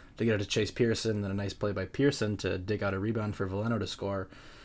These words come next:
But I didn't see a whole lot more than that. I haven't been able to watch yesterday's game yet, although I did see the highlights. Um, I was at the, the Michigan Notre Dame game last night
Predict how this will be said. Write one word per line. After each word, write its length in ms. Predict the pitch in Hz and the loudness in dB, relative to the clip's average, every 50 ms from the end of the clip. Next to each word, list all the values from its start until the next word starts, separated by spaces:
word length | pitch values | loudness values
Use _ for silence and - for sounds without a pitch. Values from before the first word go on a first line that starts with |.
| - - - | -18 -2 6
But 100 | 127 143 | 10 10
I 40 | 147 | 10
didn't 160 | 143 123 113 | 10 10 6
see 140 | - 120 113 | 4 2 2
a 60 | 98 | 2
whole 140 | 101 107 104 | 2 2 2
lot 180 | 104 101 92 | 2 0 0
more 140 | 101 104 104 | 0 0 0
than 100 | 98 98 | 0 0
that. 140 | 101 101 101 | -2 -2 0
I 60 | 104 | 0
haven't 200 | 107 107 101 98 | 0 0 -2 -2
been 80 | 101 98 | -4 -2
able 120 | 98 98 | -2 -2
to 60 | 95 | -2
watch 220 | 95 98 95 - - | 0 -2 -2 -2 -2
yesterday's 480 | 98 95 - - 95 95 95 95 95 | -4 -4 -2 -4 -2 -2 -2 -4 -4
game 280 | - 98 98 98 98 98 | -4 -4 -4 -4 -4 -2
yet, 200 | 95 95 95 - | -2 -2 -4 -4
although 200 | - 95 98 98 | -4 -4 -2 -2
I 80 | 98 | -2
did 180 | 92 104 98 95 | -2 -4 -4 -4
see 160 | - - 101 | -4 -4 -2
the 100 | 95 95 | -2 -2
highlights. 640 | 87 98 95 95 95 95 95 95 - - - - - - - - - - - - - - | -2 -2 -2 0 0 0 -2 -2 -4 -4 -6 -6 -8 -10 -18 -18 -18 -18 -18 -18 -14 -8
Um, 280 | - 92 92 92 85 90 | -4 -2 -2 0 0 0
I 100 | 104 107 | 0 0
was 160 | 107 101 95 | 0 0 0
at 140 | 101 92 - | -2 -2 -2
the, 320 | 95 92 90 90 92 92 - | -2 -2 -2 -2 -2 -4 -4
the 60 | 104 | -4
Michigan 360 | 104 101 98 - 107 104 101 | -2 0 0 0 0 0 0
Notre 180 | 98 101 98 98 | 0 -2 -2 -2
Dame 200 | 95 98 98 98 | -2 -2 -2 -2
game 200 | 95 98 95 95 | -2 -2 -2 -2
last 260 | 95 95 92 - - | -2 -4 -4 -4 -4
night 320 | 101 98 98 98 98 - | -2 -2 0 -2 -2 -4